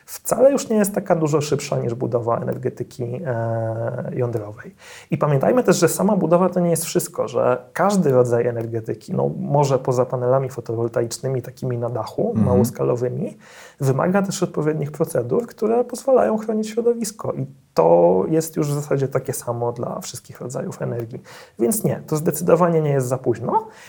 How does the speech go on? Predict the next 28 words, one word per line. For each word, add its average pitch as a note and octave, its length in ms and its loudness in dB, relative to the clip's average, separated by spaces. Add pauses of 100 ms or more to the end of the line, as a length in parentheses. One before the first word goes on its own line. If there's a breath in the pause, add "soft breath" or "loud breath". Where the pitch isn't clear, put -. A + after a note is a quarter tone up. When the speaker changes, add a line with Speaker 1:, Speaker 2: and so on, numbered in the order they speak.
(260 loud breath)
Speaker 1:
I D#3 40 2
nawet C#4+ 240 6
jak D4 120 2
popatrzymy B3+ 540 2
na, F#3 380 6
mm, E3 280 4
scenariusze D#3 580 -2
rozpatrywane C#3 640 2
chociażby C3+ 440 -2
przez - 420 -4
międzyrządowy, B2 760 2
e, A#2 480 -2
zespół A#2+ 400 -2
do - 100 -8
spraw - 260 -10
zmian A#2 200 -8
klimatu, B2 540 -6 (100)
I B2 40 -2
P - 120 -12
C - 140 -6
C, - 200 -6 (680 loud breath)
no B2 120 0
to C4+ 200 2
oni F#3 220 2
przewidują, D#3+ 600 0
że B2 120 -2
w - 40 -8
skali B2+ 420 -2